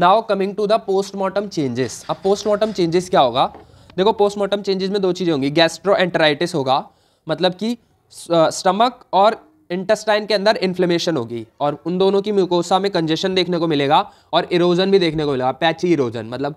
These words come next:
कई जगह पे पैचेस में इरोजन हो रखा होगा, ठीक है, अ, म्यूकोसा डिसकंटीन्यूअस होगी। ब्लैक ऑफेंसिव स्टूल होंगे इंटेस्टाइन के अंदर due to formation of lead sulfide, ठीक है। अब आते हैं क्रॉनिक लीड पॉइजनिंग।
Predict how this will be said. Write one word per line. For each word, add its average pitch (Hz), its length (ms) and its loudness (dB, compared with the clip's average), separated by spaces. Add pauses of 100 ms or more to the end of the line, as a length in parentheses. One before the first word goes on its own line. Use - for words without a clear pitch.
कई 170 200 2
जगह 160 200 -2
पे 165 100 -4
पैचेस 156 380 -4
में 175 240 -4
इरोजन 151 340 0
हो 135 80 0
रखा 120 220 -4
होगा, 135 320 -2 (420)
ठीक 180 120 -2
है, 202 120 2
अ, - 160 -12
म्यूकोसा 151 640 0
डिसकंटीन्यूअस 139 720 -2
होगी। 104 240 -12 (840)
ब्लैक 190 360 4
ऑफेंसिव 180 440 -2
स्टूल 185 360 -2
होंगे 170 260 0
इंटेस्टाइन 151 580 -4
के 147 80 -4
अंदर 160 180 -2
due 170 120 0
to 165 60 -2
formation 151 420 -4
of 165 100 -4
lead 131 200 -6
sulfide, 101 420 -10 (760)
ठीक 151 100 -10
है। 165 120 -8 (420)
अब 202 140 6
आते 208 200 4
हैं 240 120 -8
क्रॉनिक 190 340 -2
लीड 165 240 0
पॉइजनिंग। 135 440 -6